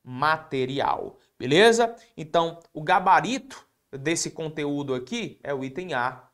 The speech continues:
na questão de número quatro. Quanto ao conteúdo,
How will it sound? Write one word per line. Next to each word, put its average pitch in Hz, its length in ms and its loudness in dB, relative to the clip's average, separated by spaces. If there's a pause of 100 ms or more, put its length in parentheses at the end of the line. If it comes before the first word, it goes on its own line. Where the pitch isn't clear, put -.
(120)
na 135 100 -6
questão 135 420 -8
de 127 100 -12
número 131 240 -8
quatro. - 400 -12 (280)
Quanto 135 320 -2
ao 123 120 0
conteúdo, 240 600 0